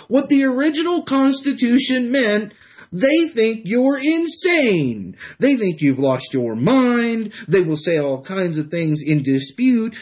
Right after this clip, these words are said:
and every single one of their arguments is based on what some moron from some United States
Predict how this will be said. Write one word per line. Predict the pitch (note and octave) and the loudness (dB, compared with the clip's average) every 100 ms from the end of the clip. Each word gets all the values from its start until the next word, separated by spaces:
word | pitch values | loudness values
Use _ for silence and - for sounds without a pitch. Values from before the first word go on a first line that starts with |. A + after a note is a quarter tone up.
| - | -4
and | - G3 | -4 -2
every | A#3 C4 C4+ | -2 0 0
single | C4+ B3 B3 B3 | -2 -4 -6 -4
one | A3 A3 | -2 0
of | G3+ | 0
their | A3 - | -2 0
arguments | G3 F3 F3+ F#3+ F3+ | 0 0 -4 -6 -6
is | D3+ | -6
based | - G3 G3 | 0 0 0
on | F#3+ F3+ | -4 -4
what | E3+ D#3+ | -4 -6
some | - D4 C4 D#3 | -4 -4 -2 2
moron | F#3+ A#3 E3+ C3+ B2+ C#3 E3+ | 2 2 0 -2 -4 -4 -6
from | E3+ E3 | -4 -6
some | D#3 C4 D4 | -4 -6 -6
United | A3 G#3 G#3 G#3 F#3 | -6 -4 -2 -2 -4
States | - - G3 F3+ - | -6 -2 0 0 -6